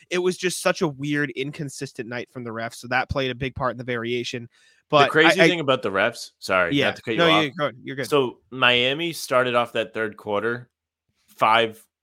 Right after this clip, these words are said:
Speaker 2: quick into the bonus, super fast.
Speaker 1: Yeah.
Speaker 2: First three
Speaker 1: Yeah.
Speaker 2: minutes. They spend nine minutes in the bonus, they lose the quarter. Celtics in the fourth quarter,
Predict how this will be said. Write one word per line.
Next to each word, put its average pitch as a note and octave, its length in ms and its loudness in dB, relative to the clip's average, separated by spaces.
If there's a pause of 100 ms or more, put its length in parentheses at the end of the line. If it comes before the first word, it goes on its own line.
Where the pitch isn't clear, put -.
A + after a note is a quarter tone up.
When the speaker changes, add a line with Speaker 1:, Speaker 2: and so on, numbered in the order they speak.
(140)
Speaker 2:
quick - 440 -6 (600)
into A#2+ 200 -6
the A2 100 -2
bonus, F#2+ 640 -4
super B2+ 280 -8
fast. E2 420 -4
Speaker 1:
Yeah. D3 200 -4 (120)
Speaker 2:
First C#3+ 240 -2
three C3 120 -4
Speaker 1:
Yeah. D3 100 0
Speaker 2:
minutes. - 320 -10 (460)
They C#3+ 100 2
spend E3+ 320 0
nine D#3 260 2
minutes C#3+ 280 -4
in C3+ 80 -8
the B2 60 -4
bonus, B2+ 340 -2
they A2+ 80 -2
lose G#2 240 -4
the G2 80 -12
quarter. F2+ 380 -8 (580)
Celtics C3+ 480 -2
in C#3+ 40 -8
the B2+ 60 -8
fourth B2 320 -4
quarter, C#3+ 440 -4